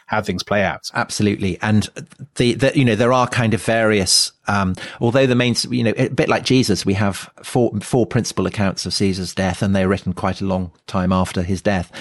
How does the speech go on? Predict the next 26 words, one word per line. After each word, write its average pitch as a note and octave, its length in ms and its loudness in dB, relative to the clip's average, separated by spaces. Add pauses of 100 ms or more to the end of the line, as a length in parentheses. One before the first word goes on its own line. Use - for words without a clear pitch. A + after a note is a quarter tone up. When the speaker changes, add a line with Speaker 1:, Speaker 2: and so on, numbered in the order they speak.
(200)
Speaker 2:
but G#2+ 140 0
they G#2+ 100 2
clearly A2 360 2
draw G2+ 460 2
on G#2 160 -2
contemporary G2 480 -6
sources. F#2+ 640 -6
Speaker 1:
Right. E2+ 180 -2
Speaker 2:
And G#2+ 140 0
I A2 60 2
think B2+ 180 0
the A#2 80 -2
confusion A#2+ 600 4
that - 120 0
surrounds, G#2 680 0
you F#2+ 100 -8
know, F2+ 60 -6
how A2+ 120 -4
many A2 100 -2
conspirators G2 560 -4
there G2 140 2
were, G2+ 180 2
who G#2 220 4
organized G2+ 400 0
the - 80 -12
conspiracy, G2+ 600 0